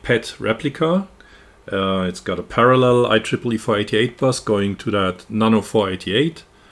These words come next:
which is connected to my P C, which is doing disk unit eleven. It's also connected via that I triple E four eighty-eight cable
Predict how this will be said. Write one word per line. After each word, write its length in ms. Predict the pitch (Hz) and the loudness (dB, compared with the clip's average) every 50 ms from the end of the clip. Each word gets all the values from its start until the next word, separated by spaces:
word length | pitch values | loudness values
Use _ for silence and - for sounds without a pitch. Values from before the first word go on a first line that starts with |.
| - - - - - _ _ | -20 -20 -20 -20 -20 _ _
which 120 | - 101 | -6 -4
is 120 | 104 95 - | -4 -4 -4
connected 560 | - - 98 101 101 - - - 101 95 - | -2 -2 0 0 0 -2 0 0 0 0 -2
to 100 | - 107 | -2 -2
my 540 | 95 95 92 90 90 90 87 85 85 85 - - _ _ _ _ _ _ _ _ _ _ _ - | 0 0 0 0 0 -2 -2 -4 -8 -10 -12 -16 _ _ _ _ _ _ _ _ _ _ _ -14
P 180 | - 104 95 | -10 -10 -8
C, 340 | - - - 143 143 147 143 | -8 -6 -4 -4 -2 0 0
which 200 | 131 120 110 - | 0 0 0 -2
is 220 | 107 98 - - - _ _ | -4 -8 -8 -12 -16 _ _
doing 540 | - 104 101 95 92 90 90 90 90 87 90 - _ _ _ _ _ | -6 -4 -4 -4 -2 -4 -4 -4 -6 -8 -10 -16 _ _ _ _ _
disk 320 | - 110 104 - - - - | -4 -4 -4 -4 -6 -6 -4
unit 380 | 101 95 92 92 92 - - | -4 -2 -2 -4 -6 -6 -4
eleven. 500 | 107 101 113 127 147 175 180 185 180 - - - - - - - - - _ - | 0 2 2 2 2 2 2 0 0 -2 -10 -20 -20 -20 -20 -20 -20 -20 _ -16
It's 140 | - - - | -4 2 4
also 260 | 110 113 113 120 120 | 4 4 4 2 0
connected 720 | - - 123 113 113 110 110 - - 123 113 113 113 - | -2 0 2 2 2 2 2 0 2 2 2 2 0 -2
via 540 | 107 101 98 101 101 98 98 95 95 98 - - - - | -4 -4 -2 0 0 2 2 0 0 -2 -4 -10 -18 -12
that 540 | 107 104 107 104 101 98 - - - - - - - - - - _ _ - - - - - - _ - _ _ - | -8 -4 -2 -2 -2 -2 -4 -10 -14 -14 -14 -18 -20 -20 -20 -20 _ _ -20 -20 -20 -20 -20 -20 _ -20 _ _ -12
I 100 | - 101 | -10 -8
triple 300 | 98 - 120 - - 104 | -8 -6 -6 -6 -4 -4
E 60 | 101 | -6
four 200 | 95 - 113 101 | -4 -2 -2 -2
eighty-eight 380 | 98 101 - 113 107 113 110 - | 0 0 0 0 0 0 0 -2
cable 500 | - - 117 113 107 113 113 110 107 | -2 -2 0 0 0 0 0 0 0